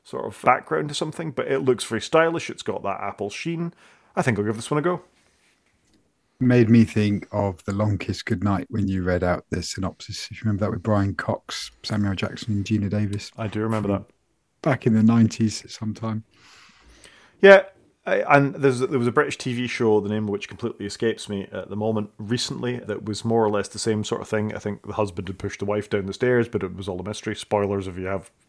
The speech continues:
Speaker 1: seen this mystery T V show. But same sort of concept, but I quite like that as a concept. I'm, I,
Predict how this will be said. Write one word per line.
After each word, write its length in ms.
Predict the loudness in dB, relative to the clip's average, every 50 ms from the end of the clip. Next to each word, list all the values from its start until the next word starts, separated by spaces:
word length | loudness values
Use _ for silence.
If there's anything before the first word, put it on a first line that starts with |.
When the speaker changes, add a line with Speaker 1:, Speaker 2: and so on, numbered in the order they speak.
| _ -20 -8
Speaker 1:
seen 240 | -2 -2 0 0
this 180 | 0 -4 -6 -6
mystery 300 | -6 -6 -6 -8 -10 -10
T 160 | -10 -10 -10 -10
V 140 | -10 -10
show. 220 | -8 -6 -6 -6 -8 _ _ 6
But 360 | 10 10 10 10 8 4 _ _ _ -8
same 240 | 0 4 4 4 6
sort 160 | 6 4 2
of 60 | 4 4
concept, 360 | 4 4 4 4 2 2 2
but 60 | 2
I 80 | 0 2
quite 180 | 4 4 4
like 200 | 4 2 -2 -2
that 120 | -2 -4 -4
as 100 | -4 -4
a 40 |
concept. 480 | -4 -2 -2 -2 -4 -6 -8 -6 -4 -4
I'm, 180 | -4 -4 -4 -4
I, 240 | -4 -4 -4 -4